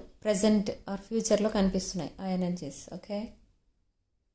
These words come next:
and ఇక్కడ కమ్యూనికేషన్ కార్డ్స్ అన్-, కనిపిస్తున్నాయి. కమ్యూనికేషన్, టీమ్ వర్క్, and Two of Cups. Two of Cups అంటే ట్విన్ ఫ్లేమ్. ట్విన్ ఫ్లేమ్ జర్నీలో,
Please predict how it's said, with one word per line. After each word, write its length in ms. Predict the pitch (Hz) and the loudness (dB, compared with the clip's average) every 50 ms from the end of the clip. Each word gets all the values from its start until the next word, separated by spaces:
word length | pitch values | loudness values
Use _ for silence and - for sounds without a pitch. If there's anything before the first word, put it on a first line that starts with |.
| _ _ _ _ _ _ _ _ _ _ _ _ _ _ _ _ _ _ _ _ _ _ _ _ _ _ _ _ _ _ _ _ _ _ _ _ _ _ _ _ - - - _ _ _ _ _ _ _ _ _ _ _ _ _ _ _ _ _ _ - - - - - 247 | _ _ _ _ _ _ _ _ _ _ _ _ _ _ _ _ _ _ _ _ _ _ _ _ _ _ _ _ _ _ _ _ _ _ _ _ _ _ _ _ -20 -20 -20 _ _ _ _ _ _ _ _ _ _ _ _ _ _ _ _ _ _ -18 -16 -16 -12 -4 0
and 140 | 240 247 247 | 6 6 6
ఇక్కడ 480 | 247 254 240 226 226 214 208 202 190 - | 8 8 8 8 8 10 10 8 8 8
కమ్యూనికేషన్ 640 | 226 226 240 262 269 285 285 294 285 277 - 294 277 | 10 12 12 12 12 12 12 10 10 10 10 8 10
కార్డ్స్ 360 | 262 - 233 226 226 - - | 12 10 10 10 8 8 8
అన్-, 300 | 240 233 226 226 226 214 | 8 8 10 8 8 6
కనిపిస్తున్నాయి. 720 | - - - 214 208 202 220 220 - - 214 208 202 202 | 2 0 0 0 4 4 4 4 6 6 6 8 8 8
కమ్యూనికేషన్, 1120 | 202 - 196 196 202 214 220 220 214 208 - 202 196 - - 196 196 196 202 202 196 196 196 - - - - - - | 8 6 6 6 8 8 10 10 8 8 8 8 8 8 8 8 6 8 8 8 6 6 4 2 -4 -16 -20 -8 0
టీమ్ 320 | 226 226 226 226 226 214 | 4 6 8 8 10 10
వర్క్, 300 | 202 196 196 196 - - - - _ _ _ _ _ _ _ _ _ _ _ _ _ _ 185 | 12 10 10 8 6 0 -12 -20 _ _ _ _ _ _ _ _ _ _ _ _ _ _ -8
and 260 | 180 185 180 180 180 180 | -4 -2 0 0 0 0
Two 280 | 175 175 - 226 233 | -2 -2 0 6 10
of 160 | 247 254 254 | 10 10 10
Cups. 580 | 240 - - - 175 - - - - - - - - - - _ _ _ _ _ _ _ | 8 4 -2 -6 -6 -4 -2 -2 -2 -2 -2 -6 -16 -20 -20 _ _ _ _ _ _ _
Two 160 | 226 233 233 233 | 2 4 4 4
of 40 | |
Cups 320 | 233 233 - 226 214 220 - - | 4 2 0 0 0 2 2 2
అంటే 380 | 226 208 202 214 254 240 220 214 | 4 2 6 8 8 8 8 6
ట్విన్ 400 | 214 - - - 226 226 233 233 | 4 2 2 4 6 6 6 6
ఫ్లేమ్. 400 | - - 202 180 165 160 170 190 - - - - - - - - - - - - - - - _ _ _ _ _ _ _ - | 6 4 6 6 6 4 0 -4 -8 -12 -20 -20 -20 -20 -20 -20 -20 -20 -20 -20 -20 -20 -20 _ _ _ _ _ _ _ -2
ట్విన్ 220 | 240 254 254 269 | 2 6 6 6
ఫ్లేమ్ 340 | 254 262 269 262 262 262 254 | 8 10 12 12 12 12 12
జర్నీలో, 800 | 226 226 214 214 214 214 214 208 208 208 202 208 202 - - - | 12 12 12 12 10 10 12 12 12 12 12 10 10 8 6 0